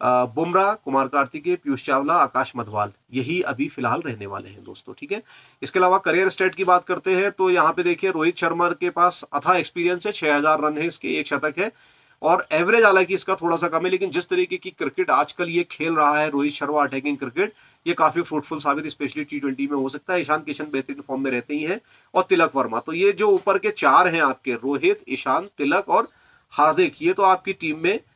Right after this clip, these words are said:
जगह बनते ही बनते हैं। इसके बाद नेहल वडेरा, टिम डेविड वगैरह आते हैं, कहीं ना कहीं आप इनको ट्राई कर सकते हैं।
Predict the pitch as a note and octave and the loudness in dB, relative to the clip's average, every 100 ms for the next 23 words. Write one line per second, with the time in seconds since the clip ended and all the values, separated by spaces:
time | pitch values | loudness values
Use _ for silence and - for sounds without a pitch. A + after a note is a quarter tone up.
0 | _ A#2+ D3+ E3 F3 C#3+ B2+ C3+ A#2+ A2+ | _ -2 2 2 2 0 -2 -4 -4 -6
1 | D#3+ F3+ F#3 F3 F3+ E3+ F3 F3 E3+ E3+ | -4 -4 0 2 2 2 0 2 2 2
2 | F3 E3+ E3 E3 E3 D#3 D3+ D#3 D3 - | 0 -2 -2 -2 0 0 2 4 4 2
3 | C#3+ D3+ - - C#3 C#3+ C3+ C#3+ C3+ C3+ | -6 -6 -8 -4 -2 0 -2 -2 -2 -4
4 | B2+ C#3 B2 A#2+ A#2 - - D3+ | -10 -4 -4 -4 -6 -12 -10 -8